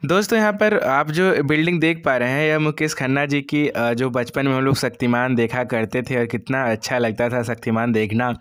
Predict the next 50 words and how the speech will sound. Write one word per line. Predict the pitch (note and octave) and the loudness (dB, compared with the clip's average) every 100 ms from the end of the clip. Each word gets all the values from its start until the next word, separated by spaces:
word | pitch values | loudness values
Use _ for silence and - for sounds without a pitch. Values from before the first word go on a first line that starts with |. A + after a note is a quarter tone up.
| - - - - - | -8 -10 -10 -8 -2
काश | B2 B2+ B2+ D3 E3 F3 | 0 0 2 4 4 4
वो | - | 0
पल | D3+ D3+ D#3 | 2 2 4
दोबारा | C#3+ B2 B2+ C#3+ | 4 4 4 2
आता | B2+ A2+ C3+ | 2 2 2
और | C#3 | 2
एक | C3 B2+ | 0 0
किलमिश | A#2+ A#2+ C3+ | 0 2 2
और | C3+ | -2
शक्तिमान | - A#2+ B2 A#2+ B2 | -2 -2 0 0 2
वाला | B2+ | 2
जो | B2 | 2
सीरियल | B2 - B2 B2+ | 2 0 0 2
हुआ | A#2+ A#2+ | 2 2
करता | B2 A2 G#2+ B2+ | 0 0 0 0
था, | C3 G#2 - - - | 0 -4 -4 -8 -6
वो | - | 2
हम | D#3+ F#3 | 2 4
लोगों | F#3 F#3 | 4 4
को | F#3 | 4
देखने | D#3 D#3 D#3+ D#3+ | 2 0 2 0
में | |
बहुत | C#3+ B2+ C#3+ | 0 0 2
ज़्यादा | C#3+ C3+ C#3+ | 2 2 2
आनंद | C3 C3+ C3 | 2 2 2
आता | A2+ G#2 B2 | 2 2 0
था | A2+ B2+ | 0 -2
और | B2+ A2 A#2 | 0 2 0
जिसकी | G#2+ A2 C#3 | 0 -4 -4
शूटिंग | B2+ A#2+ B2+ B2+ | -2 0 0 2
वगैरह | B2 A#2+ B2 | 2 2 2
यहीं | A#2+ B2+ | 0 -2
पर | B2 C3+ F#2+ A2+ - - - - | 0 0 0 -8 -12 -12 -6 2
हुआ | D#3+ | 4
करती | F3+ E3+ D#3 E3+ | 4 2 0 0
थी। | F3 | 2
मुकेश | E3 D3+ D#3 | 2 2 0
खन्ना | D#3 D3 C#3 | -2 0 2
जी | C#3+ | 2
यहीं | C#3 C#3 | 0 0
पर | D3 | -2
क्या | - B2+ | 0 0
करते | B2+ C3 A2+ C3+ | 2 0 0 -2
थे, | C#3+ C3+ | 0 0
जो | B2+ C3+ | 2 2
अब | C3 - | 0 0
इंस्टीट्यूट | B2+ B2 - A#2 C#3 D3+ | -2 -2 -2 -2 0 0
के | - B2+ | 0 -2
नाम | A#2+ B2+ | 0 0
से | - C#3 | 0 -2